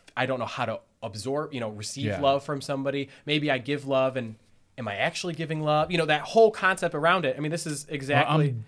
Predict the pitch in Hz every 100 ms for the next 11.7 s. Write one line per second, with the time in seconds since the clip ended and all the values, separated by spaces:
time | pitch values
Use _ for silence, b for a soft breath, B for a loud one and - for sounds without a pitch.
0 | - 127 127 - 117 110 107 104 98 95
1 | 107 98 85 - - - - 269 277 311
2 | 127 - _ 208 196 202 - - - 160
3 | 151 151 190 175 156 143 165 143 143 143
4 | 143 135 - 113 110 80 - - - -
5 | 165 175 180 143 - 156 165 143 135 165
6 | 180 156 139 143 147 143 127 139 139 131
7 | - 120 127 151 170 165 _ _ - -
8 | - 143 135 123 110 104 - 101 123 110
9 | 92 104 113 107 92 73 _ b 143 143
10 | 143 135 b 147 185 175 165 160 131 147
11 | 143 - 151 151 202 202 185